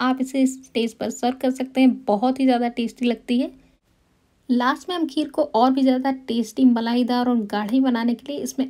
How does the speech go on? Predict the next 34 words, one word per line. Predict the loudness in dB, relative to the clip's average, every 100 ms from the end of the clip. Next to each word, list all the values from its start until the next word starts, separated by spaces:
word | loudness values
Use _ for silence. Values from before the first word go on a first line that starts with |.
| -4
आधा | -2 -2
कप | -2 -4
से | -2 -4
थोड़ा | -2 -6
सा | -6 -8
कम | -10 -4
मिल्क | 0 0 0
पाउडर | -4 -2 -2
ऐड | -4 -4
करेंगे। | -4 -2 -2 -4 -12 _ _ _ _ _ -4
इसे | 0
अच्छे | -2 -2 -6
से | 0
मिला | 4 4 4
लेंगे, | 2 4 4
जिससे | 0 -2 -6
कि | -6
इसमें | -4 -4
कोई | 0 0
गुठलियाँ | 0 -2 -2 -2
ना | -2
रहें, | -2 -4 -4 -8 _ _ _ _ 2
और | 2
दो | 4 0
से | -2 2
तीन | 4 4
मिनट | 2 -2
तक | -2 2
मीडियम | 4 2 -2
फ्लेम | -2 -4
पर | -4
और | -6 -6 -6
पका | -6 -4 -2
लेंगे। | -2 -2